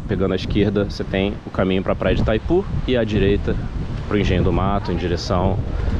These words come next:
a Charitas, enfim, o centro de, de Niterói. A gente sai aqui da praia com uma travessia em desnível. Vou esperar o pessoal passar aqui, porque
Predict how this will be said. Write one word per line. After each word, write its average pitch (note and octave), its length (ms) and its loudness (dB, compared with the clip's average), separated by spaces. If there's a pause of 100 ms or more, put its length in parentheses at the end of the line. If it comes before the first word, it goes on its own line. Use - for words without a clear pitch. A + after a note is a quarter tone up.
(120)
a E2 80 0
Charitas, F#2 580 0
enfim, - 300 -2
o D#2 60 0
centro D#2+ 400 -2
de, E2 260 0
de D#2+ 160 -2
Niterói. D#2+ 400 -2 (1500)
A F#2 40 -4
gente F#2 180 0
sai A#2 240 2
aqui A2+ 140 -2
da G#2+ 100 0
praia G#2+ 400 0
com A2+ 220 -2
uma G#2+ 160 -4
travessia A2 760 0 (460)
em G#2 240 0 (320)
desnível. C3 580 2
Vou - 200 0 (4000)
esperar F2+ 280 2
o F2 40 0
pessoal F#2 360 0
passar F2+ 340 -2
aqui, D3 220 -2
porque - 360 -2